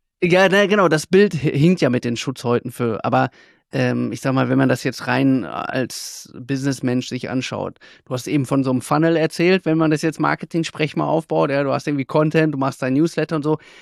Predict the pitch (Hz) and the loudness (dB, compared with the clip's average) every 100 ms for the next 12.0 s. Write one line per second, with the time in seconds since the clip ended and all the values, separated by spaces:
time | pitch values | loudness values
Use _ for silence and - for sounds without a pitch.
0 | _ 214 214 151 180 185 226 220 208 185 | _ -6 -6 -6 -4 0 0 2 0 -2
1 | 151 - - 160 208 - 233 226 190 175 | -6 -8 -8 -4 -4 -2 0 0 2 2
2 | 147 151 151 170 - 190 185 185 - 131 | 2 4 2 0 -2 -6 -4 -4 -2 0
3 | 147 135 147 147 160 190 202 190 185 - | 2 2 2 2 2 -2 -4 -2 -2 0
4 | 127 143 135 139 139 - - - _ 139 | 0 2 2 -2 -4 -12 -20 -20 _ -20
5 | 143 127 - 185 175 190 - - - 151 | -18 -20 -16 -6 -2 0 -2 -2 2 2
6 | 165 - 175 170 165 - - 165 156 139 | 2 -2 2 4 4 0 0 2 2 -2
7 | - 214 214 202 196 180 175 175 165 165 | -2 2 2 2 -2 -6 -10 -8 -6 -6
8 | 175 - 180 185 170 170 170 - - - | -6 -4 -2 0 2 2 0 -6 -20 -20
9 | _ - 160 156 151 139 _ _ _ - | _ -6 0 2 2 -2 _ _ _ -10
10 | 143 185 151 156 185 165 151 156 180 156 | -4 -2 0 0 0 0 0 -2 -2 -4
11 | 139 127 156 - 175 175 175 160 147 | -4 -4 -6 -6 -6 -6 -4 -2 -2